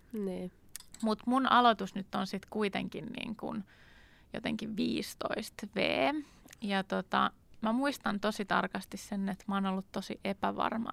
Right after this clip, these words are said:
Speaker 2: itsestäni. Ja niin kun, et vaikka mä oon kasvattanut sen kuoren, niin mä olin jotenkin tosi epävarma siitä, että tykkääks kukaan musta, tykkääks mä kestään. Ja niin kun, tavallaan se, että hyväksytääks mua sellaisena kuin mä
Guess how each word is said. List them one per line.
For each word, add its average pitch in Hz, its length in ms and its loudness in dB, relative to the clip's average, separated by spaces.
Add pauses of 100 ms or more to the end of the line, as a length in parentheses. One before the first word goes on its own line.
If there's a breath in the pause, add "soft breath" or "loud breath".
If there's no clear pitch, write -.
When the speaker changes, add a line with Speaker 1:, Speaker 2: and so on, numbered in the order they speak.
(100)
Speaker 2:
itsestäni. - 800 -6
Ja - 140 -4 (420)
niin - 280 -6
kun, - 200 -6
et - 200 -2
vaikka 180 240 0
mä 190 60 2
oon 180 100 0
kasvattanut 196 600 -4
sen 196 220 -6
kuoren, 202 500 4 (580 loud breath)
niin 196 80 -2
mä 196 100 2
olin 202 120 4
jotenkin 196 260 -2
tosi - 280 -4
epävarma 180 540 2
siitä, - 440 -2
että 208 320 -4 (120)
tykkääks - 540 -2
kukaan 170 440 0
musta, 160 520 -2 (760 soft breath)
tykkääks - 480 0
mä 220 120 4
kestään. - 680 2 (240)
Ja - 140 -4
niin - 260 -8
kun, - 240 -6
tavallaan - 420 -2
se, - 100 -8
että - 220 -4
hyväksytääks 202 640 -2
mua 185 140 -4
sellaisena 196 580 -6
kuin - 140 -10
mä - 60 -2